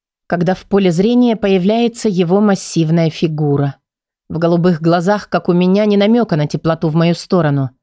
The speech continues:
только привычная стужа, как и пять лет назад. Она поселилась в них ровно в тот момент, когда я сообщила ему о своей беременности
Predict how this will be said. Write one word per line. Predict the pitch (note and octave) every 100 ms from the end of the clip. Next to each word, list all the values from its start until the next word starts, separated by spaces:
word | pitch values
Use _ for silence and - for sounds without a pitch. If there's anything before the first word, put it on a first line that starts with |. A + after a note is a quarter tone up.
| _ _ _ -
только | G3+ - E3+ - _
привычная | F3 D3+ D3+ - D#3+
стужа, | D#3+ - G#3+ F#3+ C#3+ D3 - _ _ _ _
как | - -
и | D#4
пять | D#4 C#4+
лет | B3 A3
назад. | G#3 G3+ G#3 E3 - _ _ _ _ -
Она | - G3
поселилась | F3+ F#3 - F#3 F#3+ F3+ -
в | F3
них | G3 -
ровно | G3 A3 A#3 G3+ G3
в | -
тот | - G3+ G3
момент, | F3 E3 D#3+ G#3 A#3+ A#3 A#3+ - _ _ _ _ _ _ _
когда | G#3+ G3+ G3 B3+
я | C4
сообщила | A#3+ A#3+ A3 - - A#3
ему | G3 F#3 F#3
о | F3+
своей | - A3 F3 E3+
беременности | D3+ E3+ G#3 G3+ F#3+ - F#3+ F#3